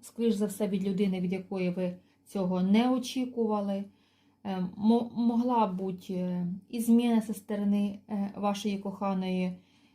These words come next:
е, людини, якась подвій-, под-, якесь подвійне життя.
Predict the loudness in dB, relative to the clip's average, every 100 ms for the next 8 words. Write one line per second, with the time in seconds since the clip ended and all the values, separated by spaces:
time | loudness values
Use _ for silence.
0 | _ -2 2 4 4 4 2 0 -4 -6
1 | -4 -2 2 2 2 -2 -4 -2 0 0
2 | 0 2 4 4 2 0 -6 -6 -4 -4